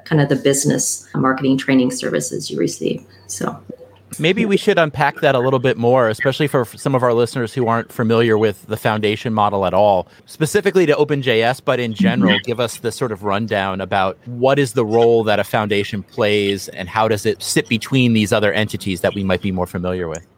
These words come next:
Speaker 1: Yeah, the foundation really is a neutral home for an open source project. And think of it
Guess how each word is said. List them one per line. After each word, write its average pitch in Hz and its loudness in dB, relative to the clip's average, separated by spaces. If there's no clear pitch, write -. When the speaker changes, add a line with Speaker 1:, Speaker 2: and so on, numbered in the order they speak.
Speaker 1:
Yeah, 185 2
the 226 2
foundation 247 2
really 190 2
is 185 2
a 170 4
neutral 180 4
home 147 0
for 151 0
an 147 0
open 147 -2
source 143 -6
project. - -6
And 156 2
think 202 2
of 185 0
it 175 0